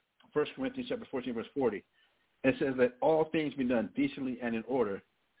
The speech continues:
that we have to understand that it's not about how we would put things together. It's not about how I as an individual put things together,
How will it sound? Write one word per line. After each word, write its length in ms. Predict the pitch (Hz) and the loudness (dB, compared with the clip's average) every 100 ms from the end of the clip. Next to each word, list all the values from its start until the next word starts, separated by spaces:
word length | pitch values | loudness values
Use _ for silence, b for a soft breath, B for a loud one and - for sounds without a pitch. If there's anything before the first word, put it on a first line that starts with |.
| _ _ | _ _
that 360 | 135 131 127 - - | 4 6 4 0 -8
we 120 | 127 185 | 4 6
have 160 | 180 | 6
to 60 | 156 | 4
understand 520 | 147 135 165 156 127 | -2 -2 -4 -2 0
that 240 | 120 113 - _ | 0 0 -6 _
it's 180 | 131 127 | 0 2
not 180 | 170 185 | 4 4
about 240 | 160 143 | 6 6
how 240 | 135 131 104 | 6 2 2
we 420 | 117 190 175 139 - | 2 2 0 -4 2
would 160 | 120 - | 2 4
put 180 | 127 | 2
things 180 | 127 117 - | 6 4 4
together. 380 | 92 95 82 - _ _ _ _ _ _ _ _ _ _ B B | 2 2 2 -4 _ _ _ _ _ _ _ _ _ _ B B
It's 140 | - | 4
not 120 | 170 165 | 6 6
about 180 | 156 | 4
how 140 | 139 139 | 2 0
I 220 | - 165 | 2 2
as 80 | 151 | 2
an 60 | 135 | 2
individual 640 | 147 135 139 170 143 117 | 2 2 4 2 4 2
put 240 | - 110 | 4 0
things 180 | 117 107 | 2 0
together, 460 | 110 95 95 90 | 0 2 2 2